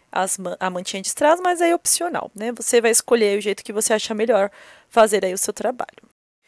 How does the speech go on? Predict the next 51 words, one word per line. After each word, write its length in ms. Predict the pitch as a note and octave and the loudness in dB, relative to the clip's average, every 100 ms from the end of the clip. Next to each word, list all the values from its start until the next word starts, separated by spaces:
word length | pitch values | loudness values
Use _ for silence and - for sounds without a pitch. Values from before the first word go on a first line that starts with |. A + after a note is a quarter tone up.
| _ _ - | _ _ 0
E 120 | C#4+ | 2
colada 440 | - C4 A#3 G3+ | 8 10 10 8
aqui 260 | G#3 - G#3+ | 2 0 2
a 60 | G3 | 2
minha 180 | G3 | 2
mantinha 380 | F#3+ G3 - F3+ | 0 0 -2 -4
de 100 | F#3 | -2
strass, 540 | A3+ - D4+ A#3+ B3+ B3+ | 0 2 6 8 8 4
nós 140 | A3+ | -2
vamos 240 | G3+ G3 | -2 0
finalizar 520 | - G3+ F#3 G3+ G3 G3 | -2 -2 -4 0 0 2
cortando 600 | - C#4 - A3 G#3+ A#3+ | 2 2 2 0 0 0
as 100 | A#3+ | -2
sobrinhas 540 | G3 F3+ G3 F3+ F3+ | -2 -6 -8 -8 -8
que 120 | - | -8
ficarem. 640 | - D4+ - D4+ C#4+ D#4+ E4+ - - - _ | -12 -14 -2 2 4 2 -6 -20 -20 -20 _
E 100 | C#4 | 4
agora 260 | D#4+ D4 C#4+ | 6 6 4
nós 180 | C#4 - | 2 -2
podemos 440 | C#4 B3 C4 - | -2 -2 0 0
usar 360 | A#3 G#3+ G3 G3+ | 0 2 2 2
assim, 340 | D4+ - C4 - - _ | 0 0 -2 -6 -20 _
ou 220 | - D4+ F4+ | 4 4 4
ainda 180 | F4 | 2
podemos 400 | - E4 D4 C#4+ | -2 0 0 -2
deixar 460 | C4+ D4 C#4 B3+ C4+ - - _ | -2 2 6 6 4 -4 -20 _
mais 260 | A#3+ B3+ | 4 4
bonitinho 460 | B3+ C4+ C4 - B3 | 4 -2 -2 -4 0
ainda. 220 | C#4 G3 | 0 -2
Então, 160 | A3 B3+ | 0 4
eu 120 | B3 | 4
separei 340 | C4 B3+ A#3+ G#3+ | 2 4 4 2
aqui 140 | - | -2
uma 100 | A3 | -8
fitinha 340 | - - B3 | -6 -6 -2
de 80 | B3+ | 0
cetim 600 | - B3+ B3 - G#3+ A#3+ | 2 0 -2 -6 -6 -8
pra 180 | - G#3 | -2 -2
colar 320 | - F#3+ F3+ | -2 -2 0
aqui 180 | G3 - | -2 -8
na 140 | F#3 | -12
parte 340 | F#3 E3+ F3 E3+ | -8 -8 -8 -12
de 140 | G#3+ | -6
cima, 440 | - - G3+ G#3 G#3+ | -4 -4 -6 -6 -4
do 100 | G3 | -2
lado 240 | F3+ F3+ | -2 -2
aqui 180 | - F3+ | -10 -10
da 120 | F3+ | -8
mantinha 320 | F3 F3 - | -8 -12 -10
de 60 | F3+ | -8
strass. 600 | - A#3+ A3+ C#4 - | -4 2 2 2 -2